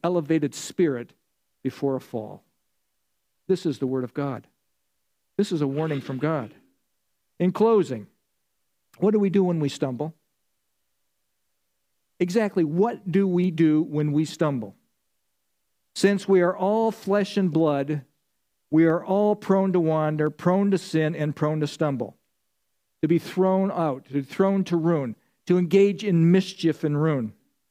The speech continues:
We're all faced with multiple, multiple opportunities to stumble, but we don't have to stumble. Remember, you have been born again of the Spirit.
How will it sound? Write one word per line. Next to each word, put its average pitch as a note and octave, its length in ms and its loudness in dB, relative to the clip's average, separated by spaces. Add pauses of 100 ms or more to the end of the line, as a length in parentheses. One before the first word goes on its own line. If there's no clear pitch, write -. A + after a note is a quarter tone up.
(1300)
We're E3+ 200 2
all A3 280 2
faced F3 440 2
with D#3+ 160 0
multiple, E3+ 840 2 (540)
multiple F#3+ 720 2
opportunities D#3 800 -2
to C#3 100 -4
stumble, B2+ 520 -6 (720)
but - 180 0
we F3+ 120 4
don't F3+ 300 0 (300)
have F3 400 -2
to C#3 80 -6
stumble. A#2 480 -6 (800)
Remember, F3 480 4
you D#3+ 180 2
have D#3+ 160 2
been D3 160 0
born F#3 420 0
again E3 500 -2
of C#3+ 120 -8
the C#3 60 -8
Spirit. - 640 -2